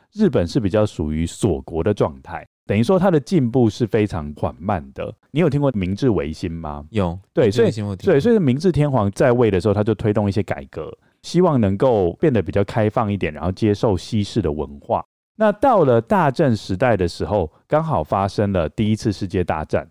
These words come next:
Speaker 1: 主战场是在欧洲，日本并不是主要的战场，日本就因此得利了。
Speaker 2: 哦。
Speaker 1: 欧洲在打战，是陷入战局中，所以他们那边的生产就停摆了，但是全球还是有需求嘛。好，那这一些生产的需求就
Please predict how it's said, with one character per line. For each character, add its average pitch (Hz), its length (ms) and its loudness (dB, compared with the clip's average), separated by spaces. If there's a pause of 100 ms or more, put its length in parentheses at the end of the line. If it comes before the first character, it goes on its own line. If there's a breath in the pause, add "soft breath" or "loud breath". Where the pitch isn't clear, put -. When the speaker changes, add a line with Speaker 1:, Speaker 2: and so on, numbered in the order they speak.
(120)
Speaker 1:
主 87 200 0
战 131 220 2
场 80 180 -6
是 95 120 -12
在 101 140 0
欧 87 340 -2
洲， 78 480 -8
日 214 180 2
本 80 220 -2
并 131 200 0
不 90 80 -6
是 98 160 -4
主 80 200 -6
要 90 100 0
的 85 80 -2
战 78 240 -4
场， - 180 -18 (220)
日 226 140 0
本 123 100 2
就 - 140 0
因 156 120 2
此 120 140 -2
得 78 220 -4
利 101 220 0
了。 98 200 -12 (300)
Speaker 2:
哦。 104 480 -6
Speaker 1:
欧 139 180 2
洲 165 100 2
在 160 120 4
打 98 200 0
战， 120 140 2
是 131 100 0
陷 127 200 2
入 120 120 4
战 113 240 2
局 82 160 -2
中， 90 280 -2
所 151 160 2
以 143 40 4
他 139 120 -4
们 139 120 -2
那 143 120 0
边 120 200 0
的 107 140 2
生 113 260 -2
产 107 220 -6
就 101 100 -4
停 85 320 -12
摆 - 260 -4
了， - 200 -6 (320 soft breath)
但 135 100 0
是 139 100 0
全 101 220 -4
球 98 160 0
还 87 120 0
是 120 100 0
有 90 100 2
需 101 280 -2
求 76 240 -6
嘛。 78 200 -6 (280 soft breath)
好， - 320 -4
那 165 160 0
这 151 140 0
一 147 60 2
些 151 200 0
生 156 200 0
产 123 160 -2
的 78 80 -2
需 98 200 -2
求 87 120 -2
就 104 220 2